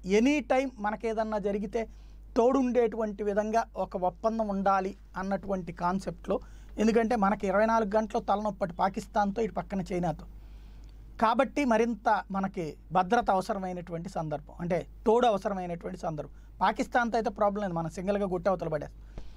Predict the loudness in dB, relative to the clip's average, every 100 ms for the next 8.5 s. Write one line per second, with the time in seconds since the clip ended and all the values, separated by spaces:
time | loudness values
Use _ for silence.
0 | -10 2 4 4 4 4 4 2 2 2
1 | 4 2 0 -4 -4 -12 -20 -20 -16 0
2 | 2 4 2 2 0 0 -2 -6 -4 -4
3 | -6 -16 -20 -20 -20 -20 -20 -20 -20 -12
4 | 0 2 2 2 0 0 0 0 -2 2
5 | 0 4 0 2 4 4 4 0 -4 -8
6 | -8 -10 -12 -14 -20 -20 -20 -4 2 4
7 | 6 4 4 4 2 -2 -6 -6 -4 -2
8 | -2 -4 -6 -8